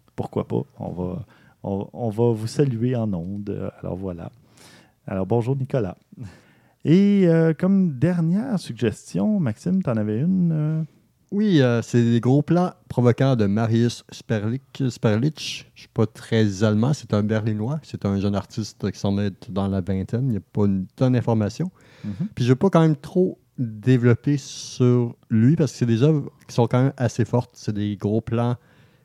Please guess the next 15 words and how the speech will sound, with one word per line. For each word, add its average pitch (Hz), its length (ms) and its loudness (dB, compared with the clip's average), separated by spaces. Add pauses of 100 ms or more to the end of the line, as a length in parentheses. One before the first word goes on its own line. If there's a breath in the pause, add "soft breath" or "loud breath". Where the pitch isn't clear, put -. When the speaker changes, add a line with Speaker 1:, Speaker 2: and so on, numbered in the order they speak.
(420 soft breath)
Speaker 2:
un 143 120 6
brin 135 280 2
choquant, 151 340 2
mais 127 140 4
lui, 147 160 6
il 139 60 2
dit 120 120 -10
que, - 60 -10
c'est, 123 200 0
que 110 280 0
son 113 240 0
œuvre 127 220 4
n'est 113 120 2
pas 127 180 0
choquante. 127 560 0